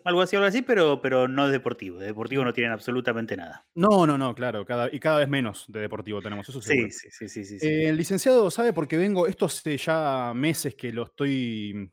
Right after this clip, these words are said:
Speaker 2: eh, lo estoy pensando, lo estoy procesando, diría años incluso.
Speaker 1: Ok.
Speaker 2: No, no sé ya cómo decírselo al equipo, a, a mis compañeros de mesa.
Speaker 1: Y, eh, y elegiste un diván para hacerlo. Bien, me parece muy bien. Contanos.
Speaker 2: Y sí, para ver si usted me puede dar alguna herramienta para en-, af-, afrontarlo. Eh, em,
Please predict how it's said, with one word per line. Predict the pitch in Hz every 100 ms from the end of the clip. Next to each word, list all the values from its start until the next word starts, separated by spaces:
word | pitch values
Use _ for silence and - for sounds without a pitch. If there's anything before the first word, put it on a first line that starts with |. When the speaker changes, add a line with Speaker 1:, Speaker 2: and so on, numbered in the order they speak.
| -
Speaker 2:
eh, | 107 95 -
lo | 110
estoy | - 139 135
pensando, | 123 120 160 156 139
lo | 120
estoy | 143
procesando, | 131 - 170 165
diría | 151 214 185
años | 156 120 117
incluso. | 113 127 120 131 147 _ _ _ _
Speaker 1:
Ok. | 123 110 113
Speaker 2:
No, | 151 170 -
no | 156
sé | 185
ya | - 180
cómo | - 160 143
decírselo | 123 151 135 110
al |
equipo, | 107 123 110 117 135 -
a, | 104 95 101
a |
mis | 101 -
compañeros | 113 101 113 123
de | 117
mesa. | 123 - 120 - _ _ _ _ _ _ -
Speaker 1:
Y, | 120 113
eh, | 110
y | 120 120
elegiste | 123 127 127 135
un |
diván | 123 127 127
para | 127 117
hacerlo. | - 104 110
Bien, | 160
me | 185
parece | 185 226 247
muy | 247
bien. | 131 110 -
Contanos. | 190 196 165 175
Speaker 2:
Y | 175
sí, | - - 254 233
para | 156 151
ver | 196
si | 170
usted | 190
me | 170
puede | 175
dar | 170
alguna | 160 170 147
herramienta | 127 151 190 175 127
para | 120 117
en-, | 120
af-, | 123 -
afrontarlo. | 123 135 131 175 170 131 127 -
Eh, | 139
em, | 156 151 147 147 143 139 139